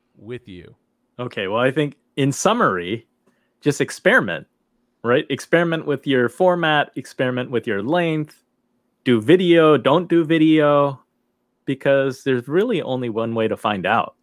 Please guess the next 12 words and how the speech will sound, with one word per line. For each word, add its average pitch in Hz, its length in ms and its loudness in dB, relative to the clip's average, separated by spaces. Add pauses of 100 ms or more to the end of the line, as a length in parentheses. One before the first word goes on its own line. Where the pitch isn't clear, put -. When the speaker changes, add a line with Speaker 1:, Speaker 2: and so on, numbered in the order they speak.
(380)
Speaker 2:
and 98 460 -6
you'll 117 180 4
learn 135 160 4
a 95 60 0
lot. 76 260 -4 (600)
Speaker 1:
Yes. 85 200 -20
Speaker 2:
So 92 480 0 (600)
be 135 120 6
willing 127 300 4
to 113 80 -2
try. 120 520 0 (540)
And, 269 220 0